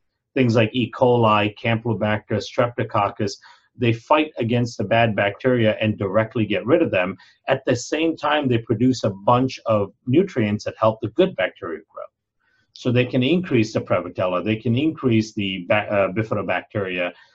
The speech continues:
um, and all of these beneficial bacteria that tend to be low in autistic kids. Uh, they also change the gut environment. They acidify the gut environment so that the pro-autistic, uh, bacteria are suppressed and the, and the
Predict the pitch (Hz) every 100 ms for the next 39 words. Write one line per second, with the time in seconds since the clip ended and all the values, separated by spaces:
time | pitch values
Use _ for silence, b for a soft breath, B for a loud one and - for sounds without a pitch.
0 | b - 107 101 113 120 131 131 120 117
1 | 95 - 117 117 156 151 127 107 98 113
2 | 98 92 - 101 101 92 101 120 139 101
3 | 92 98 110 95 92 - 98 - - _
4 | 165 - - - _ b b b _ -
5 | 117 120 123 131 107 - - 139 147 139
6 | 120 113 117 110 98 113 139 110 92 95
7 | - - 156 - 123 101 98 101 104 95
8 | 95 92 - 110 95 92 101 - _ -
9 | 139 143 107 104 - _ _ _ 113 107
10 | 135 120 - 120 107 101 _ - 101 92
11 | 104 98 - 170 123 104 110 104 98 -
12 | 107 101 95 - 104 98 92 - 104 95
13 | 95 95 92